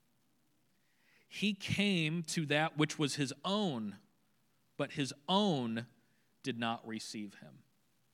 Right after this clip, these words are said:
That's true, unfortunately. "Yet to all who did receive him,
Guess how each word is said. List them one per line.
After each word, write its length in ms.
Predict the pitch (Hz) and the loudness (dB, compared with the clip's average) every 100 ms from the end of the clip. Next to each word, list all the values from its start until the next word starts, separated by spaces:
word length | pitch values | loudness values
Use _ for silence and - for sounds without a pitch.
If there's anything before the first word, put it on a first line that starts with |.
| _ _ _ - | _ _ _ -10
That's 500 | 117 123 - - - _ - | -10 -10 -14 -20 -20 _ -20
true, 540 | - 107 131 98 92 _ _ _ _ _ _ _ _ _ _ - | -18 -14 -14 -14 -18 _ _ _ _ _ _ _ _ _ _ -20
unfortunately. 800 | 107 - 101 - - - 110 160 _ _ _ _ _ _ _ _ _ _ _ _ _ _ _ _ _ - | -20 -16 -18 -16 -18 -18 -14 -14 _ _ _ _ _ _ _ _ _ _ _ _ _ _ _ _ _ -4
"Yet 180 | 143 139 | -4 0
to 180 | 160 143 | 2 6
all 220 | 156 175 | 8 6
who 120 | 156 | 4
did 220 | 139 175 | 4 2
receive 420 | 165 131 - 110 - | 4 2 2 -2 -2
him, 300 | 117 185 | -2 0